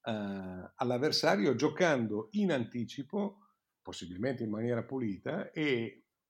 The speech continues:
e quindi rilanciando l'azione. Allora era un, una specie di, eh, gioco di,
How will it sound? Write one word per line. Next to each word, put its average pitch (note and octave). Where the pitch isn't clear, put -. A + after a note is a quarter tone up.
e A#2+
quindi G3
rilanciando D#3+
l'azione. C#3
Allora C#3
era D#3+
un, D3
una B2
specie C3+
di, A#2+
eh, G#2+
gioco D3
di, B2